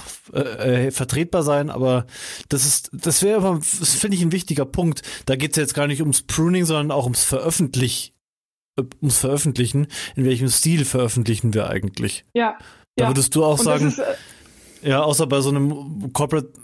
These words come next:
Speaker 1: Magazin, so einem Hochglanzding, jeder Mitarbeiter in seinem eigenen Stil und nicht einer bügelt über alles drüber. Oder?
Speaker 2: Ja, es ist, äh, ne, ne Frage des Entschlusses.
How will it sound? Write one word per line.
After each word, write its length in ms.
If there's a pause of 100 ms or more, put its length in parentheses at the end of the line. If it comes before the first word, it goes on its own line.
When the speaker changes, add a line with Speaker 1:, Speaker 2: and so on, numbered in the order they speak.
Speaker 1:
Magazin, 880
so 80
einem 100
Hochglanzding, 880 (420)
jeder 300
Mitarbeiter 500
in 80
seinem 160
eigenen 320
Stil 380
und 220
nicht 180
einer 240
bügelt 340
über 220
alles 240
drüber. 420 (600)
Oder? 260 (2250)
Speaker 2:
Ja, 300
es 180
ist, 200
äh, 440
ne, 340
ne 140
Frage 380
des 140
Entschlusses. 800